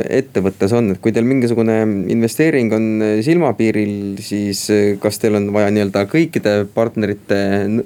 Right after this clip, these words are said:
nõusolekut või heakskiitu investeeringu tegemiseks või pigem on see, et,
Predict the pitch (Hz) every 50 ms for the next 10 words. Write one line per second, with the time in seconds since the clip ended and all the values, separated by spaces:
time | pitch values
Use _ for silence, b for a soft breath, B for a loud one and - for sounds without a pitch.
0 | - - 113 117 127 131 135 131 120 104 113 104 98 98 98 - 107 98 98 -
1 | 104 104 104 104 104 101 101 104 120 123 131 113 104 - - - - 117 107 104
2 | 104 - - 101 98 98 98 101 98 101 - - - - - - - - 107 -
3 | 113 104 - 123 117 113 110 104 - 113 117 110 104 101 101 98 95 - - 110
4 | 107 104 123 120 110 104 104 104 101 127 120 110 104 101 101 -